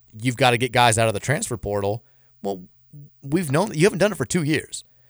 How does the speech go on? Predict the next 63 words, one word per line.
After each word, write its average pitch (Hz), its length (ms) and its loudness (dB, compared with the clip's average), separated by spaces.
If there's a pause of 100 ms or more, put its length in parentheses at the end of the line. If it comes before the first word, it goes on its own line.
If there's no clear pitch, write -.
So 139 320 6
it's 143 160 -4
cool 220 220 -2
that 170 80 0
you 156 120 -4
recognize 123 560 4
that 107 160 -2
now. 104 340 0 (640)
What 190 200 0
faith 185 260 0
do 160 80 -6
we 147 120 0
have 147 200 4
in 143 60 0
his 123 100 0
ability 131 320 2
to 120 80 -2
be 143 120 0
effective 151 400 -2
in 104 60 -10
the 95 60 -10
transfer 95 340 -6
portal? 95 320 -14 (140)
We've 120 140 -4
never, 156 220 2 (100)
you 131 100 -10
know, 104 60 -6
he, 123 160 -4
he 113 100 -6
got 147 220 4
Sky 151 220 2
Clark 156 260 0
and 135 60 -2
he 135 40 -2
got 135 140 0
Trey 127 160 2
White. 127 320 2
That 127 100 0
was 110 100 -4
great. 131 280 2
We 123 120 -2
needed 151 240 2
a 120 60 0
lot 110 240 -2
more, 120 440 0 (420)
and 113 120 -2
he 123 200 -2 (380)
chose 143 340 4
not 127 200 2
to 113 60 -2
do 131 220 2
it 113 80 0
and 101 100 -6
said, 127 240 4
"I 113 60 6
don't 120 180 2
really 113 160 -2
wanna 113 200 -2
build 117 260 -2
a 113 40 -2
program 143 400 0
that 98 140 -4
way." 104 300 0